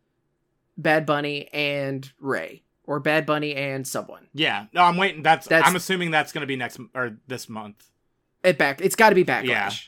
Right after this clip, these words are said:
Speaker 1: It's gotta be Backlash. It's in Puerto Rico. Bad Bunny's the host.
Speaker 2: Yeah.
Speaker 1: He's gonna be there. Like,
Speaker 2: And, like,
Speaker 1: give him a match.
Speaker 2: and Bad Bunny died, um, on Monday Night Raw. So, like, I, yeah, no, I was just like, "Oh, no, they're just leading into a match for Backlash." Because, like,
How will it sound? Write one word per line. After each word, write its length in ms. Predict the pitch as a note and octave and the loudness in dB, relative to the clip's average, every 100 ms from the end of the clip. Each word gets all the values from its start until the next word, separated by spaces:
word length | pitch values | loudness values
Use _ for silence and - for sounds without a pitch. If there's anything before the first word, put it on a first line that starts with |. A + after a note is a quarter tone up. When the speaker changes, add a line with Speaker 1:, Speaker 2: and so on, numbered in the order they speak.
| _ _ | _ _
Speaker 1:
It's 120 | E3+ | -2
gotta 180 | G3+ F3+ | 4 4
be 100 | F3 | 4
Backlash. 360 | D3+ C#3 - D#3+ | 2 0 -4 -8
It's 120 | - | -2
in 220 | G3 G#3 | 2 2
Puerto 200 | G3+ G3 | 4 4
Rico. 400 | E3+ F3 F#3 E3+ | 6 4 4 0
Bad 340 | D#3+ G3 D#3 D3+ | 0 -4 -2 0
Bunny's 300 | F3+ E3+ C#3+ | 0 0 -4
the 100 | G2+ | -6
host. 400 | D#3 E3+ E3 C3+ | -2 -2 0 0
Speaker 2:
Yeah. 160 | A#2 | 0
Speaker 1:
He's 160 | G2+ C#3 | 0 -2
gonna 280 | - D#3+ D#3 | -2 -2 0
be 180 | D3 D3 | -2 0
there. 340 | C#3+ C#3+ D3 | 2 0 0
Like, 160 | C#3 D3+ | 0 0
Speaker 2:
And, 100 | D#3+ | 4
like, 140 | D#3 | 4
Speaker 1:
give 120 | E3+ | 4
him 140 | E3+ D3 | 0 -2
a 60 | |
match. 180 | B2+ - | -4 -4
Speaker 2:
and 140 | C#3+ | 0
Bad 200 | D3 D3+ | 2 2
Bunny 220 | C#3 C#3 B2 | 2 -2 -2
died, 640 | A#2+ A#2+ A#2+ A#2 A#2+ A2 | 0 0 0 -2 -8 -10
um, 460 | A#2 A2 G#2 G#2 A2 A#2 | -10 -10 -10 -14 -14 -10
on 140 | A2+ | -8
Monday 160 | A2+ G#2 | -8 -10
Night 160 | G#2 | -10
Raw. 220 | G#2+ G#2 | -10 -10
So, 200 | G#2 A2+ | -10 -10
like, 220 | A2 G#2+ A2+ | -8 -6 -2
I, 140 | B2 | -2
yeah, 220 | A#2 A2 | -2 -6
no, 180 | A2+ A2+ | -6 -6
I 160 | A2+ C3 | -2 -2
was 100 | B2 | -4
just 140 | A#2 | -8
like, 100 | B2+ F#3 | -6 -2
"Oh, 100 | G#3 | 0
no, 160 | G3+ | 0
they're 120 | C3+ B2+ | -2 -4
just 140 | C3 | -6
leading 240 | D3+ C#3+ C#3+ | -6 -6 -8
into 180 | C3+ | -8
a 40 | C3 | -2
match 220 | C3 B2+ | -2 -4
for 100 | B2 | -8
Backlash." 460 | A#2+ B2 A#2 G2+ - | -6 -6 -6 -12 -12
Because, 240 | C3+ A#2+ | -12 -8
like, 220 | B2+ A#2 | -8 -8